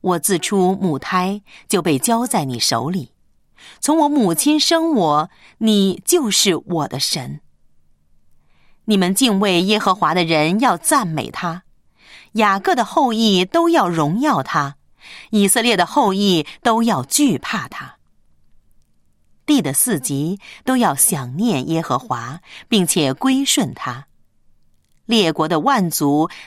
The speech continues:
都要在你面前敬拜，因为国权是耶和华的，他是管理万国的。 他必有后裔侍奉他，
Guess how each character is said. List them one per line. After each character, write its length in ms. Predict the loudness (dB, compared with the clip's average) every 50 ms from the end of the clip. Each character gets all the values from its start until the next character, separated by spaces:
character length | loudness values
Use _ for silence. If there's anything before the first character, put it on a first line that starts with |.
| -8 -2
都 260 | -2 0 0 0 0
要 280 | 0 0 0 0 0 -2
在 200 | 0 -2 -2 0
你 140 | -2 -2
面 320 | -2 -2 0 0 0 -2 -2
前 280 | -4 -6 -6 -6 -6
敬 280 | -4 -2 -2 -2 -2 -4
拜， 280 | -6 -8 -10 -10 -12 _ _ _ _ _ _ _ _ _ _ _ _ _ _ _
因 180 | -2 0 2 2
为 240 | 2 2 0 0
国 320 | -2 -2 -2 0 0 0 0
权 480 | 0 -2 0 0 0 0 -2 -2 -4
是 240 | -2 0 0 2 2
耶 260 | 0 2 0 0 0
和 220 | 0 -2 -2 -4 -2
华 260 | -2 -4 -6 -6 -6
的， 220 | -8 -8 -8 -10 -12 _ _ _ _ _ -20 -20 -20 -14 -4
他 120 | 0 0 0
是 200 | 2 0 0 0
管 320 | 0 0 0 2 2 2
理 240 | 4 4 4 2 0
万 440 | 0 0 0 2 2 2 -2 -2 -6
国 280 | -6 -6 -4 -4 -4 -4
的。 220 | -6 -8 -10 _ _ _ _ _ _ _ _ _ _ _ _ _ _ _ _ _ _ -20 _ _ -8
他 140 | -4 -4 -2
必 180 | 0 0 0 2
有 180 | 2 0 0
后 300 | 0 0 0 0 0 -2
裔 340 | -2 -2 -2 -2 0 -2 -2
侍 300 | -2 -2 0 0 0 -2
奉 220 | -2 -2 -4 -4
他， 320 | -6 -10 -12 -12 -12 -14